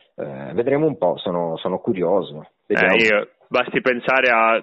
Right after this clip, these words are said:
Speaker 2: grandi perle che ha sfornato Salvatore negli anni, da Mediterraneo a Marrakesh Express, eh, a Io non ho paura, cioè veramente titoli che hanno fatto la storia del cinema italiano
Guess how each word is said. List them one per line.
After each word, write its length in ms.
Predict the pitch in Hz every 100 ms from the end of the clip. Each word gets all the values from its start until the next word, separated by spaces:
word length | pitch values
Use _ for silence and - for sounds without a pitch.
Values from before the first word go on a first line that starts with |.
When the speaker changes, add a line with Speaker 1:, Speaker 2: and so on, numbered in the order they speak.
| 120
Speaker 2:
grandi 1120 | 113 127 135 143 127 127 123 120 120 117 113 -
perle 480 | 131 127 131 131 117
che 100 | 110
ha 40 | -
sfornato 1400 | - 110 110 110 107 110 107 107 101 101 101 101 98 98 101 -
Salvatore 500 | 110 107 104 120 120 - 101 92
negli 260 | 95 104
anni, 340 | 120 113 98 90
da 200 | 98 95
Mediterraneo 880 | 104 101 - 110 104 110 123 120 113
a 100 | 104
Marrakesh 520 | 104 104 110 107 -
Express, 580 | 98 - 107 117 113 -
eh, 360 | 101 95 95 95 - -
a 200 | 98 98
Io 140 | 117 127
non 180 | 120
ho 120 | 117 -
paura, 480 | 110 117 135 113 90
cioè 280 | 113 98 92 98 - _ _ _ _ _
veramente 500 | 113 113 131 131 113
titoli 480 | - 127 127 113 104
che 340 | 104 98 95
hanno 240 | 95 98 98
fatto 240 | 110 -
la 120 | 101
storia 260 | - 117 107
del 120 | 101
cinema 300 | - 104 101
italiano 480 | 95 92 123 101